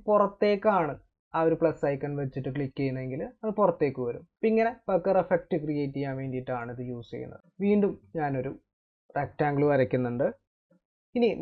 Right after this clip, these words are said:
നെക്സ്റ്റ് ടൂളാണ് ബ്ലോട്ട് ടൂൾ. ബ്ലോട്ട്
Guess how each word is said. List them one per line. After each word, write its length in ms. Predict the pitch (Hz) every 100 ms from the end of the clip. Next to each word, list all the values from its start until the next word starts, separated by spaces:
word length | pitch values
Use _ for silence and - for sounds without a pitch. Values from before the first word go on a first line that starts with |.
| 180
നെക്സ്റ്റ് 300 | 170 - 196 170
ടൂളാണ് 400 | 165 147 131 131 196 185
ബ്ലോട്ട് 280 | 151 151 135 -
ടൂൾ. 160 | 139 127 - _ _ _ _ _ _ _ _ _ 185
ബ്ലോട്ട് 260 | 196 202